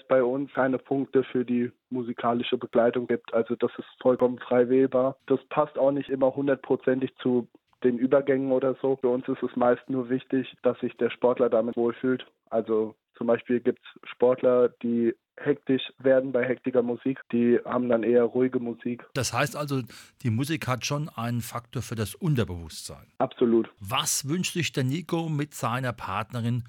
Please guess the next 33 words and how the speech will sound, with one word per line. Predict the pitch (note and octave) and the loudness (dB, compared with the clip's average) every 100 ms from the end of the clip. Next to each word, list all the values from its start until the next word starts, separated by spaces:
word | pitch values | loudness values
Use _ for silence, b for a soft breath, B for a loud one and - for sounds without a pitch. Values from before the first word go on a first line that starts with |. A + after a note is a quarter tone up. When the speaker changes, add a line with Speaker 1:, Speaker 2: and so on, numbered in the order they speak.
| b - | b -12
Speaker 2:
sportlich | - - G2 G2+ A2 - | -10 -4 -4 -4 -8 -6
für | - | -6
die | A2 | -6
Zukunft? | A#2 D#3 - F#2 - - - | 0 0 0 -4 -8 -14 -4
Speaker 1:
Ja, | C#3+ A#2 G#2 - | 0 2 0 0
also | C#3 C3+ C3 | 2 2 4
auf | C3+ - | 2 4
jeden | D3+ D#3+ | 2 4
Fall | D3 C#3+ | 0 0
würden | C#3 C#3 | 0 0
wir | C3+ C3 | 4 4
uns | B2+ B2 - - | 2 -2 -10 -14
nächstes | C3 C#3 C3+ C#3 - | -4 -4 -2 -4 2
Jahr | C#3 C3+ C#3 | 4 6 4
gerne | C#3 C3+ C3+ C3+ | 0 -2 -2 -2
wieder | C3 C3+ B2 | 2 2 0
zur | - B2 A#2+ A#2 _ _ | 0 2 2 0 _ _
Weltmeisterschaft | C3 C#3+ D#3+ E3 E3 - E3 - | 2 2 0 -2 -2 -2 -6 -2
qualifizieren. | D#3 D#3+ - - - F3+ F#3+ - _ - | -4 -2 -8 -4 2 2 2 -6 _ -2
Die | C3+ | -2
findet | - C3+ C3 A#2+ | 0 0 2 0
nächstes | C3+ - A#2 | -2 -4 -2
Jahr | B2+ | 0
in | B2 | 0
Glasgow | - B2+ C#3 - C#3+ C#3+ | 2 4 2 0 -2 0
statt. | - C#3 - - - | 2 0 0 -6 -4
Das | A#2+ - | -4 2
wird | B2 A#2+ | 2 2
eine | A#2+ A#2 - | 0 0 0
super | D3 D#3 C3 | 2 2 2
W | C3+ | 2
M. | C3+ D3+ - _ | 2 -2 -8 _
Da, | B2 B2 | 2 4